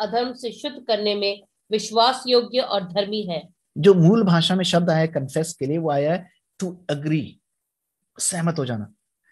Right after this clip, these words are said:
Speaker 2: एक बड़ी चुनौती है, क्योंकि हम क्या करते हैं ना, हम उसको cover up करने की कोशिश करते हैं। हम या तो दूसरों पे ब्लेम डालने की कोशिश करते हैं या हम उसको ढांपने की कोशिश करते हैं,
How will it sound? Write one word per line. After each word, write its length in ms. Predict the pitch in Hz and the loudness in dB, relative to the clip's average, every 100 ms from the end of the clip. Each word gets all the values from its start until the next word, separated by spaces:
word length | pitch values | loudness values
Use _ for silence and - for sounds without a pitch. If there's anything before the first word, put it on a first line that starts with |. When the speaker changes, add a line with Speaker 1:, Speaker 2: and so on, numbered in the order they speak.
| _ | _
Speaker 2:
एक 140 | 233 208 | -6 -2
बड़ी 120 | 214 | -2
चुनौती 360 | 214 175 175 175 | 0 -2 0 -2
है, 60 | |
क्योंकि 200 | 139 156 | -2 -6
हम 160 | 180 196 | -6 -6
क्या 160 | 196 | -4
करते 280 | 202 190 185 | -2 -2 -2
हैं 60 | 220 | -2
ना, 180 | 220 - _ - | -2 -8 _ -2
हम 320 | 208 254 - _ _ _ - | -2 -2 -8 _ _ _ -6
उसको 340 | 196 - 220 | -6 -4 -6
cover 280 | 226 185 190 | 0 4 4
up 120 | 196 | 4
करने 140 | 190 175 | 2 0
की 40 | |
कोशिश 180 | 160 139 | 0 -2
करते 300 | - 107 113 | -4 -6 -8
हैं। 140 | 104 _ _ _ _ _ _ _ - | -12 _ _ _ _ _ _ _ -2
हम 140 | 175 | 2
या 100 | 190 | 2
तो 80 | 190 | 2
दूसरों 340 | 156 160 180 | 0 0 0
पे 80 | 180 | 0
ब्लेम 480 | 180 - 135 147 165 | -2 -6 -2 0 2
डालने 220 | 170 175 | 2 0
की 40 | 175 | -2
कोशिश 220 | 175 175 | -6 -6
करते 220 | 175 190 | -8 -6
हैं 60 | 190 | -6
या 80 | |
हम 60 | 170 | -6
उसको 140 | 180 | -6
ढांपने 380 | 180 - 147 165 | -8 -8 -6 -4
की 60 | 170 | -2
कोशिश 220 | 147 139 | -4 -2
करते 220 | 135 120 | -2 -2
हैं, 100 | 131 | -6